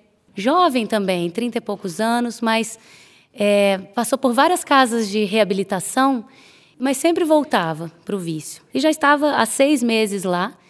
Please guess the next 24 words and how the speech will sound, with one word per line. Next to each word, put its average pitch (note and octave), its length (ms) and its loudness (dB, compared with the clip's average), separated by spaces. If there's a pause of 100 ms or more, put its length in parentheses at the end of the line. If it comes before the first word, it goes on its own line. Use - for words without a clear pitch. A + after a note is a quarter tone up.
(460)
e B3 80 2
pediu A#3+ 480 0
pra B3 320 0
ter A#3 300 0
um A#3 120 -2
encontro G#3+ 600 -4
com A3+ 580 -6
os A#3 140 -4
monges. D3+ 640 -10 (560)
Então, F#3+ 420 -8
nós B3 320 -8
fomos F#3 220 -8
nos F3+ 140 -8
encontrar F3 480 -8
com F3 180 -6
ele F3+ 400 -6 (520)
e G3 120 -2
ele F#3 180 -2
disse F3+ 200 -8
assim, F3 360 -6 (200)
"Eu G3+ 120 2
pedi G3 280 0
esse A#3+ 220 4
encontro A3 640 -4